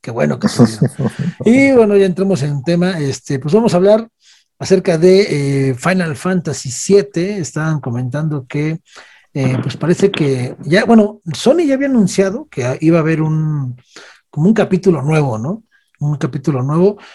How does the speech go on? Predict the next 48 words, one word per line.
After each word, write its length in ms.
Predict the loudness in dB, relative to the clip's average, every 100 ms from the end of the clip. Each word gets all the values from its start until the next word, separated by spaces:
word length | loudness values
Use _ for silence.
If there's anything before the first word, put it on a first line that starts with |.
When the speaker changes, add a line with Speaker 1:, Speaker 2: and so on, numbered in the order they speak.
| _
Speaker 1:
que 280 | -2 0 0
eso 160 | 0 2
sí 120 | 4
no 60 |
estoy 240 | 4 4 2
seguro 420 | 2 2 4 2
si 200 | 0 -4
viene 580 | -4 -2 0 0 -2 -10
ese 200 | -10 -10
capítulo 420 | -8 -8 -6 -4 -4
incluido 340 | -4 -6 -4
en 100 | -4
el 80 | -4
juego 240 | -4 -4
original. 580 | -2 -4 -2 0 0 -2 _ _ _ _ _ -2
No 300 | 0 2 -2
estoy 300 | -4 -4 -4
seguro. 380 | 0 0 0 _ -20 -20 -20 -20 _
Pero, 460 | 2 6 6 6 2
eh, 220 | -6 -6
como 240 | -6 -4
todos 220 | 2 2 2
sabían, 520 | 2 4 4 0 -4
o 420 | -8 -6 -4 -4 -6
si 140 | -8
no 100 | -8
sabían, 380 | -8 -8 -8 -10
ya 120 | -12
se 120 | -10
van 100 | -10
a 40 | -8
enterar, 360 | -6 -6 -6 _ -20 -18 -14 -8
el 100 | -4
Final 260 | 0 2
Fantasy 260 | 2 -2 0
siete 240 | 0 2
Remake 540 | 2 2 4 2 0 -16
que 140 | -8 -8
se 160 | -4
entregó 580 | -6 -4 -4 -4 -4 -2
el, 260 | -2 -2 -4
hace 520 | -4 -6 -4 -2 -2
dos 180 | -2 -4
años, 280 | -4 -4 -6
si 80 |
no 80 | -6
mal 140 | -6 -8
recuerdo, 520 | -4 -2 -2 -4